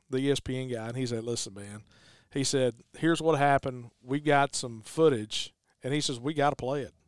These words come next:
I mean, people knew a ruckus was going on, and we got it. We gotta play it." And Greg was like, "Listen, I am walking the beach with my family right now. Give me two hours."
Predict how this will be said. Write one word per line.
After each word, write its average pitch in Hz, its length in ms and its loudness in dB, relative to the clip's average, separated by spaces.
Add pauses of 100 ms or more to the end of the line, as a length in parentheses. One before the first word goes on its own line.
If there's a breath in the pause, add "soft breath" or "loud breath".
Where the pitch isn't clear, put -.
(240)
I 135 80 0
mean, 123 360 -4 (600 soft breath)
people 170 240 4
knew 175 120 6
a 165 60 8
ruckus 160 440 8
was 135 120 -4
going 160 280 6
on, 131 440 4 (640)
and 135 140 -4
we 160 100 2
got 151 320 6
it. 104 120 -8 (280)
We 135 160 -4
gotta 139 200 4
play 139 240 2
it." 123 100 -4
And 131 80 -12
Greg 135 240 0
was 120 100 -10
like, 120 160 -2
"Listen, 113 380 -8 (480 soft breath)
I 160 140 4
am 135 120 2
walking 143 540 2
the 123 80 -8
beach 127 380 -4
with 117 160 -12
my 110 120 -8
family 107 600 -10 (100)
right 123 260 -2
now. 110 360 -14 (320)
Give 147 240 0
me 104 120 -8
two 127 240 -4
hours." 107 520 -12